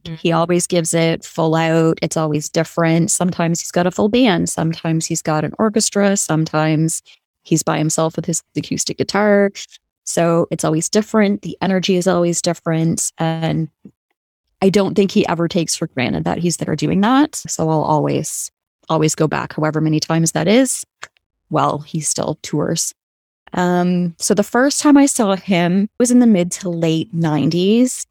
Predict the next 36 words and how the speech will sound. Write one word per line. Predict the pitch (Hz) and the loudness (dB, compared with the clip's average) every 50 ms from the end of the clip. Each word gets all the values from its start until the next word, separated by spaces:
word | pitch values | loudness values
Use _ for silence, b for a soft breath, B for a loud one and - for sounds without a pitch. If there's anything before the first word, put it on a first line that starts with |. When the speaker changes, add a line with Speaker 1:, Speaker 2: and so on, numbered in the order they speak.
| _ - | _ -4
Speaker 2:
and | 170 170 165 160 160 160 165 165 160 165 165 170 165 - - - - | -2 -2 0 0 0 0 0 0 0 0 0 0 0 -2 -4 -6 -8
he | - - - 165 156 | -12 -10 -8 -10 -8
came | - - - 175 170 170 170 170 | -8 -4 -2 0 0 2 0 0
to | 170 - - - - 170 165 165 160 160 160 160 165 160 165 - _ _ _ _ _ _ _ _ - | 0 -2 -2 -2 -2 -2 0 0 0 0 0 0 -2 -2 -4 -8 _ _ _ _ _ _ _ _ -4
a | 160 160 | -4 -4
summer | - - 208 190 185 170 175 | -2 -2 0 0 2 2 2
amusement | 170 165 160 160 156 - 165 160 160 - _ _ | 2 2 0 0 0 0 0 0 0 -2 _ _
park | - - 170 160 160 165 - - - _ _ _ _ _ _ _ _ - | -4 -2 0 0 0 -4 -8 -14 -20 _ _ _ _ _ _ _ _ -6
near | - 170 160 160 | -2 0 0 0
Toronto. | 156 - - 165 151 151 147 151 165 196 - _ _ _ _ _ _ _ _ - | -2 -2 -2 0 0 0 0 0 -2 -4 -6 _ _ _ _ _ _ _ _ -6
And | - 175 175 170 170 175 170 - | -2 0 0 0 0 0 -2 -2
of | - - | -4 -2
course, | - 185 175 - | 0 0 0 0
the | - 175 | 0 0
radio | 175 170 170 175 | 0 0 0 -2
station | 165 - - 165 160 - - 175 | -2 -2 -4 -4 -4 -2 -4 -4
was | 165 160 | -4 -4
giving | - - 160 160 165 | -2 -2 -2 -2 0
away | 160 160 165 | -2 -2 -2
tickets. | - - 208 214 - 202 190 208 - - | 0 0 0 2 2 2 2 0 -2 -4
And | - 175 | -2 -4
of | 175 165 | -4 -4
course, | _ - 185 185 170 - | _ -2 -2 0 0 -2
I | 165 165 | -4 -4
called | - - 165 160 160 170 160 160 _ _ _ _ _ _ _ _ _ - | -4 -2 0 0 2 0 -2 -4 _ _ _ _ _ _ _ _ _ -4
until | - 165 160 - 156 156 | -2 -2 0 0 0 0
I | 156 | 0
was | 156 151 - | 0 0 -2
blue | - 170 165 | 0 0 0
in | 160 156 | 2 2
the | 156 | 0
face | - - 170 170 170 - | 0 0 -2 -2 -2 -4
until | 170 170 - 156 160 | -6 -6 -6 -4 -2
I | 165 175 | -2 0
won | 175 165 156 | 2 2 0
them | 151 160 196 247 320 | 2 0 2 0 0